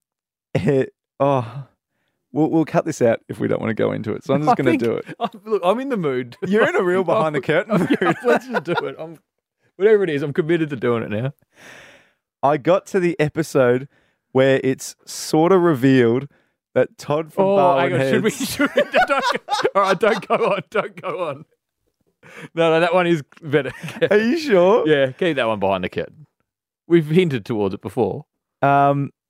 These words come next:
Speaker 1: yeah.
Speaker 2: What do you
Speaker 1: We've
Speaker 2: think?
Speaker 1: hinted to it a lot to the point where I don't wanna just outward-, <laughs> outwardly say anything. Todd,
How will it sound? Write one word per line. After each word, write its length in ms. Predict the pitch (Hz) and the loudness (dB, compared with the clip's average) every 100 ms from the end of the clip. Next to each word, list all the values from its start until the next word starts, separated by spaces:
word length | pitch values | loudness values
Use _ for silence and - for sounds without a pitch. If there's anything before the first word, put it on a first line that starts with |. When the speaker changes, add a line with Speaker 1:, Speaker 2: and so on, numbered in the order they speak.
| _ _ _ _ _ _ _ _ _ - | _ _ _ _ _ _ _ _ _ -6
Speaker 1:
yeah. 460 | 127 127 123 107 - - _ _ _ - _ _ _ - | 0 4 4 4 0 -10 _ _ _ -20 _ _ _ -6
Speaker 2:
What 120 | 135 | 0
do 60 | |
you 40 | 135 | 2
Speaker 1:
We've 100 | 131 | 2
Speaker 2:
think? 200 | 170 190 | 0 -2
Speaker 1:
hinted 120 | 214 | -4
to 160 | 196 160 | 0 2
it 60 | |
a 60 | 143 | 2
lot 300 | 131 135 - - | 2 0 -2 -4
to 80 | 139 | -4
the 80 | 127 | -2
point 280 | 139 139 | 0 0
where 340 | 127 123 117 120 - _ _ | 2 4 4 0 -8 _ _
I 100 | 120 | 0
don't 120 | 123 135 | 2 2
wanna 160 | 139 | -2
just 240 | 110 110 - | -2 -8 -2
outward-, 300 | 110 110 117 - - - - 196 | 0 2 2 -2 -10 -14 -8 -8
<laughs> 440 | - 196 - - | -6 -8 -6 0
outwardly 680 | 202 170 - 190 175 156 160 | 0 0 -4 -6 -6 -6 -6
say 440 | - - 131 131 143 | -6 -2 2 2 2
anything. 460 | 143 131 120 117 - _ - | -2 -4 -4 -4 -10 _ -20
Todd, 100 | - | -14